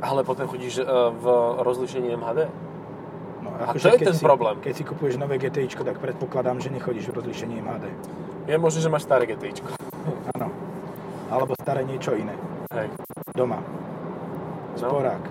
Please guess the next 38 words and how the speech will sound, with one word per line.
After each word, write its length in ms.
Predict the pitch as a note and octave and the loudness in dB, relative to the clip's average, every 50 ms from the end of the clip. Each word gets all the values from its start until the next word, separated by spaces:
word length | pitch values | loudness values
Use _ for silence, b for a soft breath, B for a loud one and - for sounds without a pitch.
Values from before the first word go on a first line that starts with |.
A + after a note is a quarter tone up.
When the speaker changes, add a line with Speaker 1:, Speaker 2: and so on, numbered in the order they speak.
| - - - - - - - - | -8 -8 -8 -10 -10 -10 -8 -4
Speaker 2:
Umývačku 480 | D3 E3 E3+ D#3+ D#3 C#3 - - - | 0 2 4 6 4 4 4 0 0
riadu. 320 | D3 C#3+ C#3 C3 A#2+ A2 G2 - - - - B2 | 0 0 0 0 -2 -2 -6 -6 -10 -8 -6 0
Speaker 1:
Na 160 | C#3+ G3 G#3 | 0 0 0
tom 160 | - - E3 | 0 -2 -2
sa 80 | D#3 C3+ | 0 0
dobre 240 | C3 B2+ B2+ B2 | 2 4 4 6
jazdí 240 | A#2 G#2+ G#2+ - - | 6 4 4 0 -6
vraj. 240 | - - - G#2 G#2+ - - - - - - - - - - - - - - - - | -6 -4 -2 -4 -4 -4 -8 -10 -10 -10 -10 -10 -10 -10 -10 -10 -10 -10 -10 -6 -4
Speaker 2:
No, 80 | A2+ C3+ | -2 -2
ale 80 | C#3 | 0
tak 160 | C#3+ D3 C3+ | 0 -2 -2
na 80 | C3 C3 | 0 0
Speaker 1:
Som 160 | C3 C3 B2+ | 0 2 2
Speaker 2:
umývačke 320 | C3+ C3+ C3+ B2+ - D3+ - | 4 4 4 4 4 2 2
Speaker 1:
počul. 80 | B2 | 2
Speaker 2:
riadu, 200 | C3 C3+ C3+ C#3+ C3+ | 0 0 -2 -2 -2
keď 180 | - C3+ B2+ - - | -2 -2 -4 -2 -4
máš 240 | C3+ B2+ A#2 - - | -4 -4 -4 -4 -8
voľné 300 | - C3+ C#3 C3 B2+ B2+ | -6 -6 -4 -4 -4 -6
stojacu, 480 | - - C#3 C3+ B2+ - - C3 B2+ C3+ C3+ - - - - - - - - - - | -6 -4 -4 -4 -4 -4 -2 -2 -2 -2 -2 -6 -10 -10 -10 -10 -10 -10 -10 -8 -6
Speaker 1:
No. 80 | B2 | -6
Speaker 2:
skôr 240 | A#2+ - - D3+ D3+ | -2 0 0 2 4
na 80 | D#3 E3+ | 4 2
práčke. 460 | E3+ E3 E3 D#3+ D3 - - - - - - - - - | 2 4 4 4 4 2 -2 -8 -10 -10 -10 -10 -10 0
Speaker 1:
Na 160 | - C3+ C#3 | 2 2 6
Tatramatke. 640 | - G3 - F3 C#3 A#2+ - G#2 - B2 A#2 G2+ F2 - - - - - - - - - - - - - | 6 6 6 6 4 4 4 0 -4 -4 -6 -6 -8 -8 -10 -10 -10 -10 -10 -12 -12 -12 -12 -10 -10 -2
Keď 160 | - - D3 | 2 4 4
Speaker 2:
Na, 80 | C3+ - | 6 6
Speaker 1:
tomu 140 | D3 C#3 D3+ | 4 4 6
Speaker 2:
na 40 | D#3+ C3+ | 6 6
Speaker 1:
dáš 160 | - D3+ - | 6 6 6
Speaker 2:
Tatra- 160 | - D#3+ D3+ | 8 8 8
Speaker 1:
poriadne 320 | D3+ D3+ C#3 D3 D3 C#3+ - C3+ C3 B2+ B2 | 8 8 6 4 2 0 2 2 2 2 0
kolieska, 640 | - - C3+ C#3 C#3+ D3 D3 C#3 - - D#3+ D3+ D#3 | 2 2 4 4 4 2 2 2 2 6 6 6 8
tak 160 | D3+ C3+ A#2+ | 8 4 4
to 100 | A#2+ C3+ | 4 2
ide. 300 | D3 F#3 F3 C#3 G2 F#2+ - - - - | 2 4 4 2 0 -2 -4 -8 -8 -8
Speaker 2:
No. 300 | - A#2+ B2+ C3 C#3 | -4 -4 -2 -2 -2